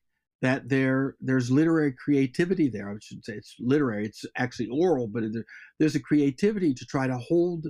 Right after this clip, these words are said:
their attention as to, hold the crowd's attention, the audience's attention. Uh, so sometimes there will be sown within the parable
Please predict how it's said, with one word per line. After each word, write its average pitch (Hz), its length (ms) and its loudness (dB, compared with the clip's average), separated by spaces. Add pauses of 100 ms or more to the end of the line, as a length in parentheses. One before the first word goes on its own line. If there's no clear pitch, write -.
their 131 300 0
attention 127 720 -2 (400)
as 135 440 0
to, 127 640 2 (560)
hold 160 260 4
the 151 80 0
crowd's 156 380 0
attention, 120 600 -8 (140)
the 123 80 -4
audience's 147 560 0
attention. 110 580 -10 (520)
Uh, 127 360 -2
so 143 300 2
sometimes 175 560 0
there 143 160 4
will 147 140 4
be 131 180 2
sown 165 540 0
within 156 360 0
the 160 100 0
parable 123 640 -2